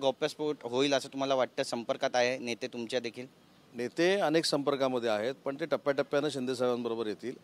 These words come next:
Speaker 2: याच्यामध्ये एक मला गंमत वाटते की, अ, आम्ही ज्यावेळी उठाव केला, शिंदे साहेबांबरोबर आलो, त्याच्यानंतर जे काही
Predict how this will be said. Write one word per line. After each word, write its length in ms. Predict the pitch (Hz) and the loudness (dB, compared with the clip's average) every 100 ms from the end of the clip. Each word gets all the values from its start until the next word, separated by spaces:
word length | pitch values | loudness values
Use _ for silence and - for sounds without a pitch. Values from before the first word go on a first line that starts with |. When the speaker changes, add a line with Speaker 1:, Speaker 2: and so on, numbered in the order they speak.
| - - - - | -18 -18 -18 -10
Speaker 2:
याच्यामध्ये 460 | 117 165 180 180 175 | -2 0 4 4 2
एक 100 | 170 | 4
मला 180 | 175 | 4
गंमत 320 | 170 147 147 135 | 6 4 2 2
वाटते 300 | 120 139 151 | -2 -2 -4
की, 320 | 180 202 196 | -4 -4 -4
अ, 180 | - 135 131 123 - | -4 -2 -2 -2 -4
आम्ही 240 | 113 151 | -2 0
ज्यावेळी 580 | 156 160 156 160 170 170 - - - - 139 | 4 4 4 2 0 -2 -8 -20 -20 -14 -10
उठाव 320 | 131 147 151 | 4 6 6
केला, 260 | 143 143 | 6 4
शिंदे 280 | 135 127 139 | 4 0 0
साहेबांबरोबर 460 | 131 139 135 131 127 | 2 2 2 2 2
आलो, 160 | 127 | 2
त्याच्यानंतर 560 | 123 120 147 147 131 175 | -2 -4 -2 -2 -2 -4
जे 200 | 123 147 | -2 0
काही 360 | 156 156 170 | 2 2 2